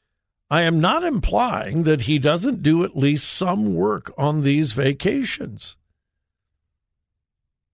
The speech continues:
But four hundred eighteen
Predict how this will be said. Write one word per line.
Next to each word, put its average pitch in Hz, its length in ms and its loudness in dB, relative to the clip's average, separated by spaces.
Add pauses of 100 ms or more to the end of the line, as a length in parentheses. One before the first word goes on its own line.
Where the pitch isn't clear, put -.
But 147 160 -2
four 233 400 0
hundred 214 600 0 (1500)
eighteen 180 840 0